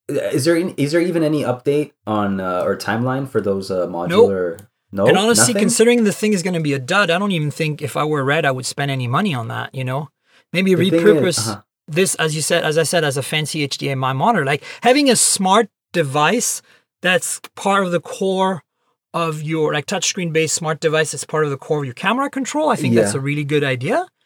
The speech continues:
Speaker 2: Maybe repurpose it as, as that and have L T E connectivity on it is also a
Speaker 1: Or
Speaker 2: really
Speaker 1: maybe,
Speaker 2: good idea.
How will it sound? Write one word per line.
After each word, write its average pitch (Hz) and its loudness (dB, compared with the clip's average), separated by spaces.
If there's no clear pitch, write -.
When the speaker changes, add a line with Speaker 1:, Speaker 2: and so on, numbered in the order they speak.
Speaker 2:
Maybe 190 2
repurpose 208 0
it 220 -2
as, 170 -4
as 170 -2
that 214 2
and 180 0
have 196 4
L 185 4
T 180 -4
E 165 -4
connectivity 240 0
on 147 -2
it 143 -2
is 139 -6
also 165 0
a 175 -4
Speaker 1:
Or 165 4
Speaker 2:
really 175 4
Speaker 1:
maybe, 180 0
Speaker 2:
good 185 0
idea. 190 -4